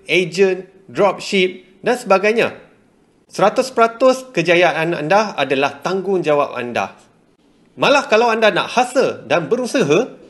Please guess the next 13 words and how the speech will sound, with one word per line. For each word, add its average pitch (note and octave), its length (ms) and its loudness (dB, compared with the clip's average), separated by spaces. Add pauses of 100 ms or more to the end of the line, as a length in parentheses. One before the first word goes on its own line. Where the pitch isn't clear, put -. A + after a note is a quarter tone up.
(180)
anda C4 160 4
tak G#3 240 -4
perlu C4+ 320 0
pun A3 160 2
nak G3 160 -4
tunggu A3+ 240 -4
siapa-siapa. G3+ 640 -2 (640)
Anda F#3 160 -2
boleh G3+ 320 2
terus B3+ 240 2
mulakan G#3 480 0
sekarang C4+ 560 2
juga. C3 320 -2